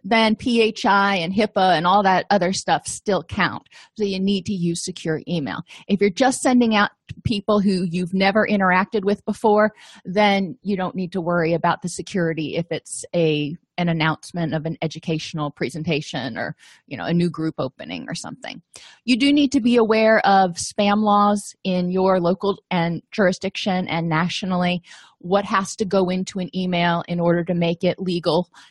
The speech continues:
and compliant from, so you don't get hit with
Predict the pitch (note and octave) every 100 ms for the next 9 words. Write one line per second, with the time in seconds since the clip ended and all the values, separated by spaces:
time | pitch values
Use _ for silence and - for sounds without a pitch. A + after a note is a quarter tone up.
0 | _ F3 E3 - F#3 - F3 D#3+ E3+ E3+
1 | - _ F#3 D3+ D3 D#3 _ - F#3+ E3+
2 | E3 - F3+ - F3+ - - D3 D#3 -